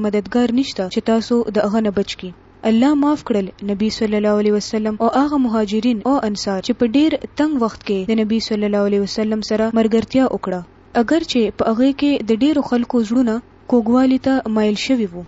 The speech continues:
ولې چې فصل کټای ته تیار وو، سخته ګرمي وه، ست سو کیلومتره سفر وو، سورلی هم کمې وې. یو اوښ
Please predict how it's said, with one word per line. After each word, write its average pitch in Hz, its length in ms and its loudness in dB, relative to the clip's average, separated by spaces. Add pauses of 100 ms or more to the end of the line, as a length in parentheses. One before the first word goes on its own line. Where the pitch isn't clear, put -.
(340)
ولې 254 240 4
چې 233 160 -2
فصل 262 320 2
کټای 233 340 0
ته 226 160 -4
تیار 214 340 0
وو، 226 80 0 (220)
سخته 247 460 -4
ګرمي 214 260 0
وه، 226 160 0 (340)
ست 269 220 -2
سو 285 160 2 (160)
کیلومتره 220 580 0
سفر 226 380 -2
وو، 220 100 0 (400)
سورلی 233 320 2
هم 254 240 2 (220)
کمې 214 240 0
وې. 190 100 -2 (140)
یو 269 100 6
اوښ 269 180 0